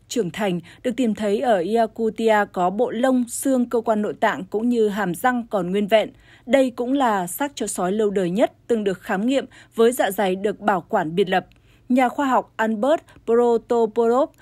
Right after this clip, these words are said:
Viện Hàn lâm Khoa học Yakutia cho biết đây là động vật săn mồi lớn nhất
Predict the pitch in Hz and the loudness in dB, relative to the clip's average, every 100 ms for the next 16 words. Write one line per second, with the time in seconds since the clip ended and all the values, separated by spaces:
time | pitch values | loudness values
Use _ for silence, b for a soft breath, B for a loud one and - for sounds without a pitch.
0 | b b b - 262 233 240 233 285 269 | b b b -4 -2 0 -2 0 2 2
1 | 269 277 233 160 233 247 226 240 233 233 | 0 0 0 0 -2 -2 -2 -4 -6 -2
2 | 233 220 208 214 247 359 B B B 277 | 0 0 0 -2 0 -2 B B B 2
3 | 302 285 247 208 196 214 196 214 190 - | 4 4 2 0 -2 -6 -2 -4 -2 -2
4 | 277 247 196 180 196 294 | 2 4 2 2 2 0